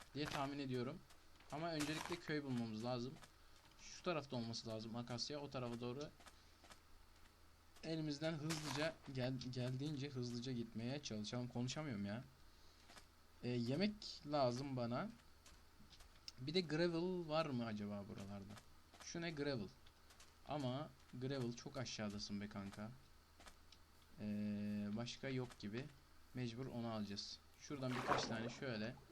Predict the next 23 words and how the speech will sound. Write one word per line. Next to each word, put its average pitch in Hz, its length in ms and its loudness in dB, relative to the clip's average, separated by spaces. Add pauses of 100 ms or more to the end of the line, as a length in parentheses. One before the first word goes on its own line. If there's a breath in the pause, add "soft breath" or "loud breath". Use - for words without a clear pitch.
(540)
kırabilirsem 123 560 0 (1400)
muhteşem 127 380 -2
olur. 107 360 0 (380)
Hadi 113 240 0
dostum. 107 320 0 (1120)
Üzme 131 220 0 (100)
beni. 123 500 0
Bir. 123 100 2 (960)
O 131 80 -4
kırıldı 185 420 8
nereye 208 200 12
gitti - 240 2
acaba? 110 360 2 (720)
Bak. 147 140 8 (580)
Abi 165 320 2
böyle 160 300 6
bir 147 60 4
oyun 147 300 4
olamaz. 139 520 4
Gözünü 135 380 2
seveyim. 107 280 -2
<laughs> 117 1080 0
Alacağım. 120 500 0